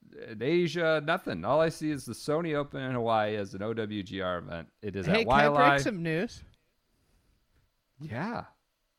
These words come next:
Speaker 1: What's, what do you wanna say? What do you
Speaker 2: I
Speaker 1: breaking here?
Speaker 2: teased this a couple weeks ago.
Speaker 1: Okay.
Speaker 2: A prolific winner enlisting
Speaker 1: Uh,
Speaker 2: into the
Speaker 1: P X G?
Speaker 2: troops. Yeah.
Speaker 1: Oh, God.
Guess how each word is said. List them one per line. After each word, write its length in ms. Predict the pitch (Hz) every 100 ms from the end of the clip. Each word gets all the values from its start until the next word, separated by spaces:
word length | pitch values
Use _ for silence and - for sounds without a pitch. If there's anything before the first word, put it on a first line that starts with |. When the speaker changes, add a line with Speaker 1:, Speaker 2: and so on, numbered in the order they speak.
| _ _ _ _ _ _ _
Speaker 1:
What's, 300 | 127 127 -
what 160 | 120 151
do 60 |
you 80 | 156
wanna 160 | 151 143
say? 200 | - 151 -
What 140 | 135
do 60 | 139
you 100 | 135
Speaker 2:
I 100 | 175
Speaker 1:
breaking 240 | 175 247
here? 80 | 254
Speaker 2:
teased 120 | 262 156
this 300 | 139 135 156
a 60 |
couple 340 | - 160 170 127
weeks 320 | 156 - -
ago. 220 | - - - _ _ _ _ _ _ _ _ _ -
Speaker 1:
Okay. 340 | 104 120 113 139 - _ _ _ _ -
Speaker 2:
A 60 | -
prolific 680 | 185 175 170 180 233 214
winner 440 | 175 147 120 113 - _ _ _ _ _ -
enlisting 640 | 143 135 147 143 - 104 - _ _ _ _ _ _ _ _ _ _ _ _ _ _ _ _ _ _ _ _ _ _ _ _ 104
Speaker 1:
Uh, 20 |
Speaker 2:
into 160 | 135 139
the 100 | 139
Speaker 1:
P 220 | - 143
X 180 | 135 -
G? 200 | 120 135
Speaker 2:
troops. 140 | 147 - _ _
Yeah. 180 | - 147 -
Speaker 1:
Oh, 60 |
God. 340 | 156 80 87